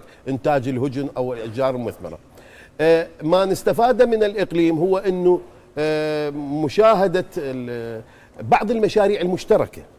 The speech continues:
مشاريع عملاقة تكون على مستوى الإقليم، مثل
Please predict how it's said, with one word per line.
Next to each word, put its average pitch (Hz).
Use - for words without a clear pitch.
مشاريع 143
عملاقة 156
تكون 131
على 139
مستوى 143
الإقليم، 139
مثل 110